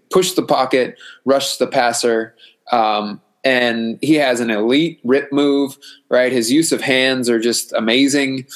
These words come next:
So it looks like offensive linemen are just kind of, you know, Dabo said it, said it, uh, today that they just, you know, they kind of fall back, right? Because, uh, he's got the technique and the power to go with it. Um, and on top of that,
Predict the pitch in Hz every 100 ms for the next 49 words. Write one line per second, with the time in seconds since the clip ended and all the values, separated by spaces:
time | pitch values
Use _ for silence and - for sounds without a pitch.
0 | - - 127 120 151 - 123 110 127 131
1 | 127 - 120 120 120 123 123 117 110 110
2 | 113 - 117 107 104 _ _ _ - 101
3 | 92 - 123 143 143 139 127 127 117 -
4 | - 117 110 - - 110 107 95 98 101
5 | - - - - 117 123 139 113 107 107
6 | 117 113 - 110 101 107 113 113 - 110
7 | 107 107 117 - - 110 113 - 113 107
8 | 101 - - - _ - 104 98 120 110
9 | 120 117 120 120 110 120 120 117 107 104
10 | - 117 117 101 95 - _ _ - 120
11 | 117 104 113 117 104 - - _ _ _
12 | 107 104 104 101 104 - 156 - 165 170
13 | 160 196 202 127 117 101 101 -